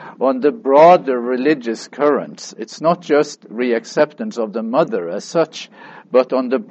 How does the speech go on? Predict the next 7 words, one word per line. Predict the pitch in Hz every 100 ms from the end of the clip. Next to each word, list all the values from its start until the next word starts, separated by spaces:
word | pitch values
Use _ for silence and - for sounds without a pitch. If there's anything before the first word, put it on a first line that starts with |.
| -
on | 127 113
broader | 127 143 170 135 117
religious | 110 120 135 139 113 107
currents | - - 156 135 95 -
in | 110 110
our | 123
time | 120 - 139 196